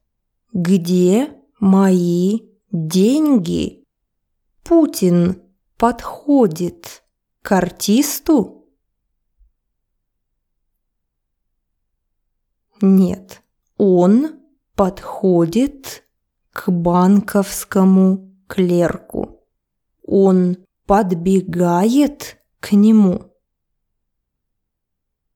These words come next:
Нет, он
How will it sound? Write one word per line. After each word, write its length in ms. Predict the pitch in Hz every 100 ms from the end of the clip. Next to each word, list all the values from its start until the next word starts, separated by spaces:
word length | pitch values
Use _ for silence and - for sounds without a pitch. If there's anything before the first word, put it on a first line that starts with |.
| _ _ _ _ _ _ _ _ _ _ _ _ _ _ -
Нет, 600 | 311 311 185 - - _ _ _
он 520 | - 226 269 285 302